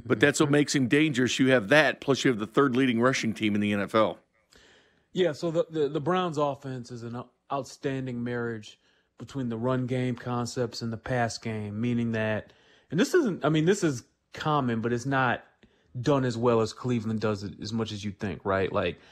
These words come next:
Speaker 2: they marry their run game concepts, which is power and some zone, outside zone, to the play action extremely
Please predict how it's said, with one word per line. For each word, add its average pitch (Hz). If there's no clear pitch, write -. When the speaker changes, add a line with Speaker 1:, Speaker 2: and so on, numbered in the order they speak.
Speaker 2:
they 131
marry 135
their 120
run 127
game 123
concepts, 120
which 120
is 104
power 117
and 135
some 127
zone, 113
outside 120
zone, 107
to 131
the 104
play 120
action 110
extremely 113